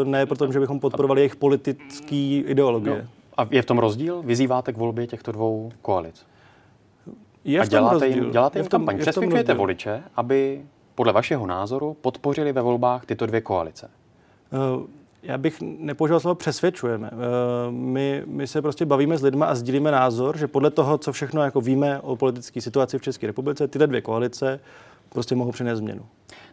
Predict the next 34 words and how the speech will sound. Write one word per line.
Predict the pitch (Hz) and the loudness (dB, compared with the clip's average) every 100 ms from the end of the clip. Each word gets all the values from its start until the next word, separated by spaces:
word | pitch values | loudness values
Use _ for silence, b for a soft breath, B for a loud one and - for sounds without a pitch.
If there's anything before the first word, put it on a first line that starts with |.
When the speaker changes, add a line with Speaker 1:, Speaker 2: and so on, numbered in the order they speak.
| - | -4
Speaker 2:
No | |
a | 95 | -4
když | 90 101 92 | -2 -6 -6
bych | 113 95 | -8 -4
vás | 98 101 | 0 -2
potkal | - - 95 | -4 -6 -4
nebo | 95 | -2
někoho | 95 87 98 | -4 -4 -4
z | |
vašich | 92 92 101 | -4 -4 -4
dobrovolníků | 95 98 101 104 120 | -4 -2 -2 -4 -6
na | 95 | -6
ulici, | 90 90 - 101 101 | -6 -8 -8 -8 -6
nevěděl | 101 95 92 98 | -4 -2 0 -2
bych | 92 95 | -2 -8
třeba, | - 92 | -8 -6
koho | 95 98 | -4 -6
volit, | 80 90 117 | -8 -8 -6
byl | 123 | -4
Speaker 1:
Ano. | 98 | -4
Speaker 2:
bych | 92 | -4
nerozhodnutý, | 98 92 95 98 98 104 104 B B B B | -6 -6 -6 -6 -4 -6 -6 B B B B
tak | - - - | -8 -8 -10
co | - 117 | -6 -2
vy | 131 | 0
mi | 92 | -2
poradíte? | 95 92 85 - - _ b b b | -4 -6 -8 -16 -20 _ b b b
Speaker 1:
No | 131 | -2
ten | 147 156 | 0 2
dobrovolník | 139 131 143 151 151 | 2 2 2 0 0
s | |
váma | 156 143 147 | 0 0 0
bude | 147 147 | 0 0
řešit, | 135 151 | -2 -6